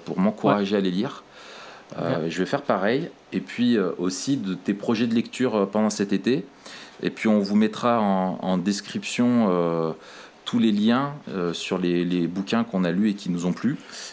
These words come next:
Speaker 1: Et, euh, on espère que ça va pouvoir vous donner en, envie de, de lire. Euh, parce que l'été, c'est génial pour ça.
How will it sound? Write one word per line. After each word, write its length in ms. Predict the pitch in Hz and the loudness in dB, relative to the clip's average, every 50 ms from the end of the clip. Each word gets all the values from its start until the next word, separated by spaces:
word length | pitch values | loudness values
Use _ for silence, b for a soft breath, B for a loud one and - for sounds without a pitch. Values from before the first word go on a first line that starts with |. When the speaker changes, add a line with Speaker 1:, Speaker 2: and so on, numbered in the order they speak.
| B - | B -4
Speaker 1:
Et, 140 | - - 90 | 0 2 2
euh, 100 | 87 85 | 2 2
on 120 | 85 87 90 | 2 2 0
espère 340 | 90 - - - 107 - - | 0 0 0 0 -2 0 -2
que 80 | - | -6
ça 160 | - - 90 87 | -4 -2 0 0
va 100 | 87 85 | 0 -2
pouvoir 300 | - - 85 90 98 92 | -2 -4 -2 0 0 0
vous 140 | 82 85 80 | -2 -4 -2
donner 260 | 87 82 87 98 98 | 0 2 2 2 2
en, 520 | 92 87 82 82 82 78 57 58 67 - - - - - | 2 0 0 -2 -4 -4 -6 -6 -8 -8 -10 -12 -12 -8
envie 300 | 87 85 82 80 82 87 | -8 -6 -6 -6 -8 -10
de, 360 | 85 - 87 80 78 78 80 78 | -8 -4 -4 -2 -2 -2 -4 -2
de 80 | 82 98 | 0 0
lire. 300 | 135 165 165 160 - - B B B B B B B B B - - | 0 0 0 -2 -6 -10 B B B B B B B B B -14 -10
Euh, 80 | 90 90 - | -10 -10 -8
parce 140 | - 78 - | -8 -8 -6
que 100 | - - | -2 -2
l'été, 340 | 90 87 87 85 87 - 98 | -2 0 -2 -2 -2 -2 -2
c'est 180 | 95 - - 80 | -2 -2 -4 -4
génial 280 | 78 85 90 92 87 - | -2 0 0 0 0 -2
pour 200 | - 98 - - | -4 -8 -6 -4
ça. 160 | 120 104 | -6 -6